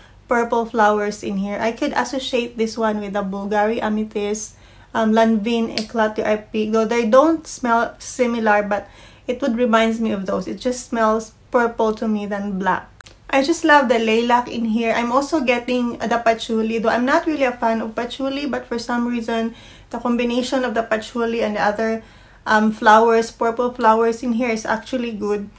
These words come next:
It's really sweet and floral, and it lasts longer than me as well, especially if you put it on your clothes. And I notice the longer it stays, the sweeter the smell is. And for some reason,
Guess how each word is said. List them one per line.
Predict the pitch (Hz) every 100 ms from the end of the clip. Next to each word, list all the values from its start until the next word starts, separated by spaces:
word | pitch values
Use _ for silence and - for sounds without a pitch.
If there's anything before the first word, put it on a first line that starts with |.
| - -
It's | 254 -
really | 294 330
sweet | 359 - 233 233 233 - -
and | 226 220
floral, | - 233 220 202 196 214 - -
and | 254
it | 254 254
lasts | 262 285 -
longer | 254 233 254 247 240
than | 220 226
me | 226 208
as | 214 -
well, | 220
especially | 220 - 226 226 277 277 247
if | 247
you | 226 226
put | 226 233
it | 226 220
on | 226
your | 226
clothes. | 220 240 214 226 220 - - - -
And | 277
I | 277 277
notice | 285 294 320 262
the | 254
longer | 240 240 247 254
it | 254 226
stays, | - - 208 233 -
the | 240
sweeter | 254 240 240 240 233
the | 233
smell | - 220 214 -
is. | - 214 -
And | 214 202
for | 226
some | 220 254 262 277
reason, | 262 226 220 214 214